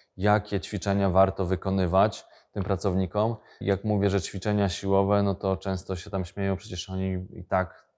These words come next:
tak dużo pracują siłowo w ciągu dnia, że po co im jeszcze ćwiczenia siłowe. No i zresztą tak samo jest w, w tym, w tym badaniu.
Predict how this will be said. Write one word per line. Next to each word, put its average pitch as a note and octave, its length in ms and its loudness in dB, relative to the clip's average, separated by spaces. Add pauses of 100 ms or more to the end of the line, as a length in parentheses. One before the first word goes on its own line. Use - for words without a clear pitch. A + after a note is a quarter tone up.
(100)
tak G2 220 0
dużo G#2 220 4
pracują G2+ 440 2
siłowo G#2+ 440 2
w G2+ 40 -10
ciągu G#2 320 0
dnia, G#2+ 300 0 (500)
że G2+ 160 -2
po A2+ 140 2
co A#2 140 -2
im A2 80 4
jeszcze G#2+ 240 0
ćwiczenia G2+ 380 -2
siłowe. D#2+ 440 -2 (520)
No B2 120 0
i C#3 40 -2
zresztą B2+ 300 -2
tak A2 180 -2
samo A2+ 280 2
jest A2 260 -2
w, - 300 -14
w - 40 -18
tym, A2+ 160 -6
w - 60 -14
tym A2+ 160 0
badaniu. G#2 480 4